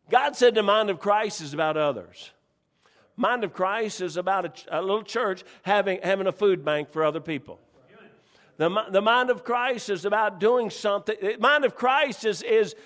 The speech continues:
is running buses to get, you know, we had ten new kids today. Hey, matter of fact, you were visitors today and you didn't even raise your hand and tell me.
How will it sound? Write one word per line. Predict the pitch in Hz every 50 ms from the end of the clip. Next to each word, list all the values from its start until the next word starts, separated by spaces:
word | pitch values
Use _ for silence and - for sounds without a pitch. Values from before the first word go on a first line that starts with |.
| - -
is | - 220 226 220 151 165
running | 175 202 247 277 285 277 262 226 - - - 170
buses | 160 208 269 277 262 - - 226 208 185 -
to | 214 214
get, | 190 240 240 226 185
you | 190 269 220 247
know, | 262
we | 262 262 269 247
had | 233 240 233 226 202 190 - -
ten | - 226 240 247 262 277 277 220 - - _ _ -
new | - - 160 226 262 269 277 277
kids | 247 - - 262 254 247 226 196 - -
today. | - 180 170 160 151 135 117 95 92 107 - - 277 311 285 - - - - - _ _ _ -
Hey, | - - - - - 185
matter | 196 226 214
of | 165
fact, | 220 247 254 254 262 - - _ _ - 143 151
you | 202 285 311 302
were | 254 214
visitors | 202 302 320 311 247 202 247 247 196 170
today | 208 208 220 240 254 254
and | 240 226
you | 226 247 262
didn't | 247 233 220
even | 208 202 196
raise | 208 214 214 190 180
your | 196 190
hand | 190 196 196 190
and | 185 180
tell | - 170 139 117 110
me. | 101 92 87 80